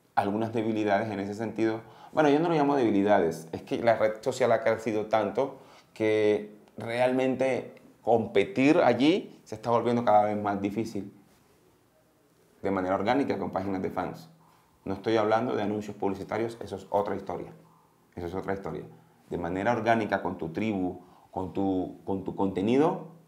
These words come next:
ten en cuenta que en Instagram vas a tener de diez a treinta veces más el alcance que tengas en Facebook. Espero que los números sean lo tuyo y si no son lo tuyo, simplemente te dejo con la idea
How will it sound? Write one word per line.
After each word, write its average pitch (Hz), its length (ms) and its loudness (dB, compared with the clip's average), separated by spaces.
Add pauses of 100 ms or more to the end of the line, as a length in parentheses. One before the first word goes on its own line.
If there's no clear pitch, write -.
(420)
ten 101 200 -2
en 107 160 -4
cuenta 107 760 0
que 101 260 0
en 92 280 -6
Instagram 107 600 -2
vas 101 160 -2
a 110 80 -2
tener 104 420 -4
de 90 200 0
diez 123 520 0
a 104 220 -8
treinta 117 460 2
veces 107 340 -2
más 127 460 -2 (360)
el 98 160 0
alcance 113 720 -4 (100)
que 92 100 -2
tengas 98 580 -4 (180)
en 90 120 -14
Facebook. 82 360 -16 (1600)
Espero 113 340 0
que 104 320 4
los 98 180 0
números 117 320 0
sean 107 240 2
lo 107 120 -2
tuyo 131 280 2
y 139 80 0
si 107 100 -4
no 101 100 -4
son 110 140 -4
lo 107 100 -4
tuyo, 113 340 2
simplemente 120 640 0
te 107 100 -2
dejo 110 280 0
con 113 120 0
la 101 80 -2
idea 113 400 0